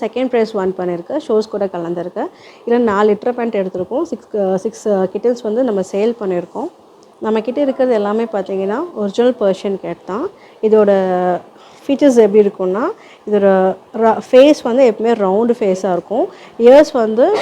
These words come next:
ஷார்ட்டா இருக்கும். ஐஸ் எப்பவுமே பிக்கா இருக்கும். அதுக்கப்புறம் ஃபேஸ் வந்து, அ, புஷ்டு இன் மாதிரி இருக்கும். நம்ம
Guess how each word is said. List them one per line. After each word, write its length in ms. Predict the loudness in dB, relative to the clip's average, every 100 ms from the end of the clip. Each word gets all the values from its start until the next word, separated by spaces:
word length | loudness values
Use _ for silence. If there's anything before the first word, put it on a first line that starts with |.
| 0
ஷார்ட்டா 360 | 0 2 0
இருக்கும். 360 | 0 -2 -4 -4 -6 -20 -10
ஐஸ் 400 | 0 4 4 6
எப்பவுமே 280 | 4 4 2 4
பிக்கா 340 | 2 6 6
இருக்கும். 320 | 6 4 0 0
அதுக்கப்புறம் 600 | 0 0 2 2 2 0 4
ஃபேஸ் 240 | 4 4 0
வந்து, 300 | -2 0 -2 -4 -4
அ, 340 | 0 2 0 -2 -10 -2
புஷ்டு 240 | 0 2 2
இன் 180 | 2
மாதிரி 280 | 2 2 2
இருக்கும். 280 | 0 -2 -10
நம்ம 220 | -6 -2